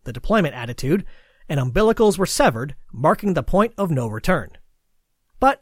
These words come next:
before we send this newest space telescope on its way,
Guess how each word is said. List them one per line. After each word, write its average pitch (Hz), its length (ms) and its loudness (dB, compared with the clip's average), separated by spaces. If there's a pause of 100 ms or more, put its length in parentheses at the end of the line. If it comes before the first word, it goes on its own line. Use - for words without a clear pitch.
(120)
before 254 380 4
we 349 100 4
send 208 320 2
this 165 180 2
newest 170 340 4
space 147 260 -2
telescope 143 480 0
on 135 140 -2
its - 160 -2
way, 104 260 -10